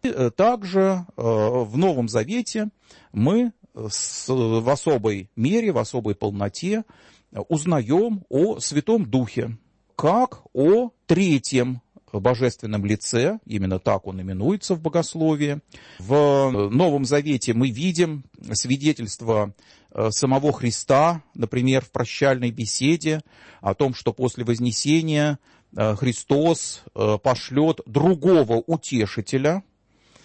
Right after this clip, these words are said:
Э, другой утешитель — это и есть Святой Дух. Э, другого,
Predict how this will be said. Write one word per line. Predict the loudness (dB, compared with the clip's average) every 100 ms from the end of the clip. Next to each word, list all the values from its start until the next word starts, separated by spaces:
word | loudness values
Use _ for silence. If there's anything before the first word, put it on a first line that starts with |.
| _ _ _ -6
Э, | -2
другой | 2 2 4 2
утешитель — | 2 -2 -2 -4 -4 -2
это | -2 -2
и |
есть | -4 -4 -4
Святой | -4 -6 -2 -2 -2
Дух. | -4 -6 -6 -12 -20 _ _ _ _ _ -6
Э, | -4
другого, | 2 2 2 4 4 6 2 2